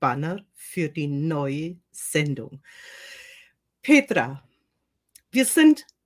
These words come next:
gespannt auf, auf Fragen unserer Zuschauer. Wir lassen uns gerne drauf ein.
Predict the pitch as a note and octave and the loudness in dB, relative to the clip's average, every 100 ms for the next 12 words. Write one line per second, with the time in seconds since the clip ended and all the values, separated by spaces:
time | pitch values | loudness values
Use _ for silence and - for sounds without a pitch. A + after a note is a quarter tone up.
0 | _ _ - - - D#3+ G3 F#4+ C4 G#3+ | _ _ -2 0 2 2 2 2 -2 -2
1 | G3 F3 F3 - D#3+ B3+ F4+ D4 A3 G#3 | 0 -2 -2 2 2 2 0 0 0 -2
2 | F#3 F3 - G#3 - B3+ C#4+ F4+ C#4 G#3+ | -8 -8 -6 -8 -4 -2 -2 -2 -2 0
3 | F#3+ G3 G3+ G#3+ F#3 F3+ - F3 G#3 C4 | 0 -2 -2 -2 -2 -6 -4 -2 2 0
4 | C4+ G3+ F3+ F3 - E3 G#3 | 0 -2 -2 -2 -4 -2 0